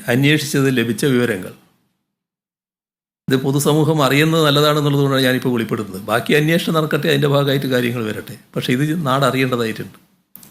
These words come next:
രണ്ടായിരത്തി ഇരുപത്തിമൂന്നിൽ ഡാൻസാഫ് പിടികൂടി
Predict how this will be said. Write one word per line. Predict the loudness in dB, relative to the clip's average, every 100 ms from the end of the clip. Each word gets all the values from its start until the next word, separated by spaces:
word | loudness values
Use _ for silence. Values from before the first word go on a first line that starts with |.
| _ _ _ _ _ _ _ _ 0
രണ്ടായിരത്തി | 4 6 6 6 4 4
ഇരുപത്തിമൂന്നിൽ | 4 4 4 4 4 2 0 -6 -6 0
ഡാൻസാഫ് | 2 4 2 2 2 0 -4
പിടികൂടി | 2 4 4 4